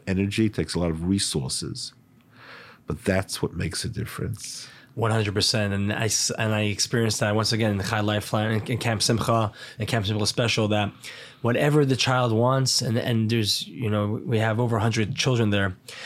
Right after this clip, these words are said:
Speaker 2: whatever they want, whatever they need. I mean, th-, there could be a delicious, for example, dinner. Delicious, the best camp food I ever had in my life. Yet if a child wanted an X, Y, and wanted a pizza with specific toppings, or he wanted dessert before his dinner, whatever, whatever that may look like,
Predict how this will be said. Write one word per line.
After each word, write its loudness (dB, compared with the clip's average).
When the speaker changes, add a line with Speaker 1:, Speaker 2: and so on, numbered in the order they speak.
Speaker 2:
whatever 4
they 4
want, 4
whatever 4
they 4
need. 2
I 2
mean, 2
th-, 0
there 0
could 2
be 6
a 4
delicious, 4
for 0
example, 2
dinner. 2
Delicious, 4
the 0
best 4
camp 2
food 4
I 6
ever 4
had 2
in 2
my 2
life. 0
Yet 4
if 0
a 2
child 2
wanted 2
an 0
X, 0
Y, 2
and 2
wanted 2
a 4
pizza 2
with 0
specific 0
toppings, 4
or 4
he 4
wanted 2
dessert 6
before 2
his 4
dinner, 6
whatever, 6
whatever 4
that 4
may 4
look 4
like, 4